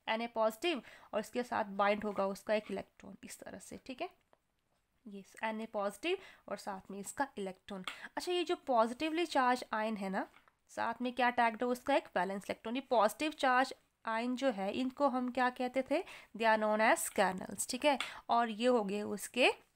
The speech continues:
वैलेंस इलेक्ट्रॉन्स, क्लियर, ठीक है। अभी हमने पढ़ा कि जितने number of valence electrons बढ़ेंगे,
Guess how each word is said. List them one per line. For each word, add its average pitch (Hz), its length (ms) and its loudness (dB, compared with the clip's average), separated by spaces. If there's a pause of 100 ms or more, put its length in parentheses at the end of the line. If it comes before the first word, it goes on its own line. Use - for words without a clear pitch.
(240)
वैलेंस 190 520 -4 (100)
इलेक्ट्रॉन्स, 190 960 -10 (180)
क्लियर, 262 280 2 (380)
ठीक 254 180 -10
है। 285 160 -2 (320)
अभी 277 200 2
हमने 269 240 2
पढ़ा 240 280 2
कि 247 160 -6
जितने 254 340 -2
number 254 220 2
of 254 80 2
valence 240 280 2
electrons 240 440 0
बढ़ेंगे, 202 560 0